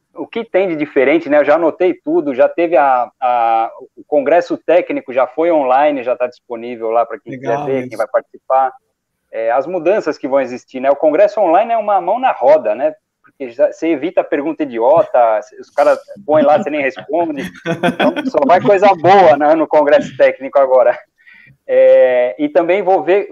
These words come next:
Speaker 1: vou mostrar como vai ser a largada. Eles têm planejado fazer largada individual. Eu quero ver como vai ser isso, porque deve ser, é, mas um, um ponto positivo é que a organização é fantástica. Até agora,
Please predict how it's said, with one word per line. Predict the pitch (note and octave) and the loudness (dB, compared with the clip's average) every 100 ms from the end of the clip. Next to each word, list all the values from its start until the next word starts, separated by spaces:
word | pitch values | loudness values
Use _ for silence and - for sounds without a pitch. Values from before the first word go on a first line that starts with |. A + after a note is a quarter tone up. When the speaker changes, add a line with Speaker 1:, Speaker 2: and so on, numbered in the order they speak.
| C#3 | -6
Speaker 1:
vou | E3 | -2
mostrar | F#3 F3 E3+ | -2 -2 -4
como | F3 G3 G#3+ | -2 -2 0
vai | G#3 | 0
ser | - | 2
a | F#3+ | 2
largada. | G3+ F#3 C3+ B2+ A#2 A2+ | 2 2 0 0 0 -2
Eles | C3 D3 | -4 -10
têm | - F#3+ G#3 | -6 -6 -4
planejado | F#3 G#3 A3 C3 C3 C3 C#3 | 0 0 -2 -4 0 0 -2
fazer | C#3 C3 D3 | -4 -2 0
largada | D3 C#3+ D3 D#3 D#3+ | 0 2 0 2 0
individual. | G#3+ A#3+ G#3+ G3+ F#3+ B2+ A2 A2 - _ | -2 -8 -8 -6 -2 0 0 -2 -6 _
Eu | B2+ | -14
quero | - C#3+ D#3 | -8 -8 -4
ver | D3+ | -6
como | D3+ F3 | -6 -2
vai | F3+ F3+ | 0 0
ser | - D3 | -2 -6
isso, | F3 - | -6 -12
porque | E3+ D#3+ E3+ | -20 -12 -10
deve | D3 D3 D#3+ | -4 -6 -6
ser, | - D#3 E3 D3+ _ _ _ _ _ _ _ - | -10 -6 -6 -8 _ _ _ _ _ _ _ -12
é, | B2 B2 - _ _ | -10 -10 -12 _ _
mas | C#3 D#3+ D#3 | -2 -2 0
um, | F3+ | -2
um | F#3 F3+ | -2 -4
ponto | - F#3+ F#3+ | 0 0 0
positivo | D#3+ E3+ D#3 D3 E3 | -2 -2 -2 -4 -2
é | F#3+ | 0
que | F3+ | 0
a | |
organização | F3 F3+ F3 D#3+ C#3+ F3 | 0 0 0 0 0 -2
é | F3+ | -4
fantástica. | - G3+ - C#3+ - - - - _ _ _ - | -4 -4 -2 -2 -2 -8 -12 -12 _ _ _ -12
Até | B2 - | -8 -2
agora, | C#3+ A#2+ B2+ D#3 F#3 | 0 0 2 2 0